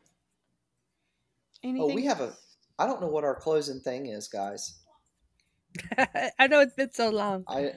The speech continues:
Speaker 2: I don't even have it at
Speaker 1: I, I
Speaker 2: all.
Speaker 1: got
Speaker 2: I'm
Speaker 1: this.
Speaker 2: so
Speaker 1: Hold
Speaker 2: sorry.
Speaker 1: on. Give me one second. Let me think about this.
Speaker 2: <laughs>
Speaker 1: Hold up. I can pull up a thing. I'm gonna need to.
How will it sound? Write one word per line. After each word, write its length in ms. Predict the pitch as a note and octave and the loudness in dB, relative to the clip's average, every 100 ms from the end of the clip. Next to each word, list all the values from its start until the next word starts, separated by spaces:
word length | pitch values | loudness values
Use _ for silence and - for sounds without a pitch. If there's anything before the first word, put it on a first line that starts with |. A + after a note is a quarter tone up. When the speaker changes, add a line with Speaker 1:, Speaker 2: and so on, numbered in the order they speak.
| - | 0
Speaker 2:
I 160 | D3 | 2
don't 200 | D#3+ E3+ | 2 0
even 300 | E3 D3+ D3 | 0 -2 -2
have 260 | D3 C3+ B2+ | 0 0 0
it 120 | B2 | -2
at 100 | A#2 | -2
Speaker 1:
I, 100 | A3 | -4
I 20 | A3 | -4
Speaker 2:
all. 180 | G#3+ A3+ | -6 -4
Speaker 1:
got 240 | A3 A#2 | -4 -2
Speaker 2:
I'm 60 | G3 | -4
Speaker 1:
this. 140 | G3+ | -4
Speaker 2:
so 140 | - A4+ | -6 -2
Speaker 1:
Hold 160 | B3 | -2
Speaker 2:
sorry. 180 | A3 G3 | 0 -2
Speaker 1:
on. 80 | F#3 - | -6 -8
Give 140 | B3 | -4
me 160 | C4 D4 | -2 -2
one 280 | C4 B3+ C#4 | -2 -2 -2
second. 360 | C#4 A#3 F#3+ F3+ | -4 -6 -8 -8
Let 60 | G3+ | -10
me 100 | G#3+ | -10
think 160 | G#3+ | -10
about 220 | G3 F#3+ D#3+ | -4 -4 -2
this. 300 | F3 - - | -6 -8 -10
Speaker 2:
<laughs> 80 | - - - _ _ _ _ _ - - - - F3 F3 _ - - _ _ _ _ _ _ _ - _ - | -16 -14 -16 _ _ _ _ _ -16 -16 -20 -20 -20 -20 _ -18 -18 _ _ _ _ _ _ _ -20 _ -20
Speaker 1:
Hold 180 | F3 G#3+ | -10 -6
up. 140 | F#3+ - | -6 -8
I 80 | G3 | -10
can 160 | G#3+ | -12
pull 220 | G#3+ G3 | -12 -12
up 120 | G3 F3 | -12 -12
a 260 | F3 F#3 F#3+ _ - | -14 -14 -16 _ -18
thing. 280 | F#3 E3+ F3 | -16 -16 -18
I'm 100 | G#3 | -14
gonna 160 | G#3 G3 | -12 -12
need 220 | F#3 F#3 | -14 -14
to. 300 | F#3 E3+ F#3 | -14 -14 -16